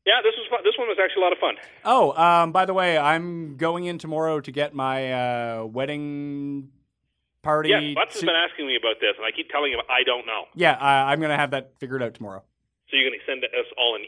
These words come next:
Speaker 1: email, or how's that gonna work?
Speaker 2: Yeah, I'll send you all an email with, like, the, the code for, like, what you need to get. I'll go pick
Speaker 1: What,
Speaker 2: everything
Speaker 1: uh,
Speaker 2: up.
Speaker 1: company are you going with?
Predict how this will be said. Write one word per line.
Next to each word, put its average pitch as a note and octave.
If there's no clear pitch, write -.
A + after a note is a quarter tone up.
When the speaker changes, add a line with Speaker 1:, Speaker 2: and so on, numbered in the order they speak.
Speaker 1:
email, F#3
or G#3+
how's C#3
that B2+
gonna A#2+
work? G#2
Speaker 2:
Yeah, C#3+
I'll B2
send D#3
you D#3
all D#3+
an D#3
email C#3
with, C3+
like, B2
the, A#2
the F#2+
code B2+
for, A#2+
like, A#2
what B2
you C3
need B2
to A#2
get. A#2+
I'll A#2+
go A#2+
pick B2
Speaker 1:
What, C3
Speaker 2:
everything B2
Speaker 1:
uh, A#2+
Speaker 2:
up. B2
Speaker 1:
company C#3
are A2+
you G2+
going G2
with? F#2